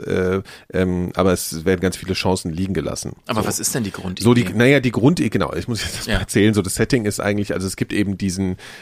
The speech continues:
Speaker 1: ähm, diese, diese Assistentin, diese digitale Assistentin Sandra, das ist halt sowas wie Siri oder Alexa oder sowas, ne, und nur, nur ist die sehr viel potenter im Sinne von, sie kann viel mehr, ne, und so, und kann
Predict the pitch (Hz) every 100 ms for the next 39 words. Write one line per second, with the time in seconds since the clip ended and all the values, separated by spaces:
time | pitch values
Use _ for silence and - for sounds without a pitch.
0 | - 98 98 90 87 87 90 85 87 90
1 | 92 90 85 87 - - - 123 - 143
2 | 117 104 95 92 - 92 82 87 87 131
3 | 135 98 - 135 135 127 101 87 98 95
4 | 87 - 92 92 - - - - 117 113
5 | 104 98 95 90 - 92 139 - 147 131
6 | 131 113 120 117 117 104 110 104 101 101
7 | 104 113 113 - 98 107 - 107 - 110
8 | - 117 143 160 165 110 107 104 - 104
9 | 101 95 - - 98 107 - 92 87 82
10 | 78 73 85 110 92 92 92 - 95